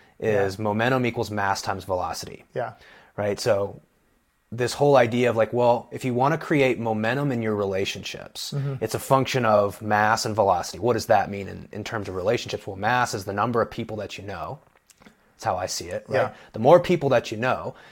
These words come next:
Speaker 1: velocity is the more activity you do, the more podcasts you do, the more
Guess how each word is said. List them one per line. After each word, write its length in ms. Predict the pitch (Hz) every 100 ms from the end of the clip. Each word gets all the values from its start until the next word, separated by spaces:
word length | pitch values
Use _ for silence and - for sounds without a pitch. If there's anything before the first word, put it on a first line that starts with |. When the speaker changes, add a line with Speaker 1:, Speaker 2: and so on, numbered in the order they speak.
| - 120
Speaker 1:
velocity 580 | 120 143 165 127 117
is 220 | 110 117 117
the 80 | 127
more 340 | 127 123 117
activity 840 | 117 101 - 180 196 160 98 101 - _ -
you 160 | 110 104
do, 340 | 98 92 117
the 140 | 127
more 180 | 104 98
podcasts 640 | - 190 190 190 160 -
you 40 | 147
do, 280 | 131 131 123
the 100 | 110
more 260 | 104 92